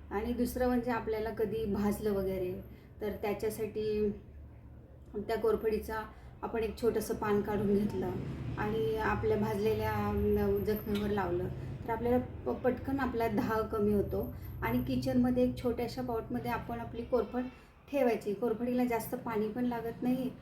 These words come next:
आणि ती सावलीत पण येते आणि उन्हामध्ये पण येते, अशी ही आपली बहुगुणी कोरफडी आहे. आणि ती, अ, हवा पण शुद्ध तिच्यामुळे होते आपल्या घरातली.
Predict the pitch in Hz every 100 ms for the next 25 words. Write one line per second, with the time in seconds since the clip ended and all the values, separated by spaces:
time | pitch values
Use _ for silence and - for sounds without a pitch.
0 | - - 220 233 254 254 262 226 233 247
1 | 262 254 247 254 254 247 226 220 214 196
2 | 190 196 185 - 180 196 - - - 220
3 | 262 254 247 247 240 220 220 214 220 220
4 | 208 208 196 226 214 196 196 202 - -
5 | - - 220 247 247 247 240 240 233 220
6 | 220 220 226 220 233 208 233 190 220 214
7 | 208 214 233 214 214 214 202 220 202 202
8 | 202 196 202 202 202 202